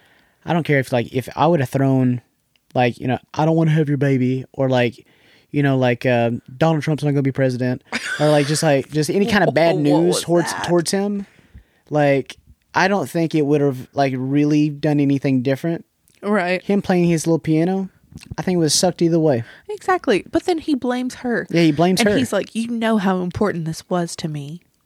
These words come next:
Speaker 1: Why would you t-, why would you give me this news?
Speaker 2: Right. And then he throws a whole temper tantrum and destroys this beautiful piano.
Speaker 1: Yeah, Peter kills.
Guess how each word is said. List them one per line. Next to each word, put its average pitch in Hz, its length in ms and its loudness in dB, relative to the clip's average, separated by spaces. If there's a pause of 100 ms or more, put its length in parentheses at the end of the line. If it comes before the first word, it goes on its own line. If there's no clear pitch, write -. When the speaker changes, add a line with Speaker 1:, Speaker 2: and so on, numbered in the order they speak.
(760)
Speaker 1:
Why 156 180 2
would 185 160 2
you 170 80 0
t-, - 220 -2
why 143 160 -4
would 180 120 -6
you 165 60 -8
give 180 140 -4
me 180 60 0
this 156 180 -6
news? 202 720 0
Speaker 2:
Right. 165 440 0
And 220 160 2
then 233 120 2
he 302 160 0
throws 240 320 2
a 185 100 2
whole 185 220 2
temper 220 340 -2
tantrum 151 640 -4 (460)
and 185 260 -2 (560)
destroys 190 720 0
this 180 220 -4
beautiful 175 480 -2
piano. 202 640 -6
Speaker 1:
Yeah, 208 140 0
Peter 214 320 0
kills. - 600 -2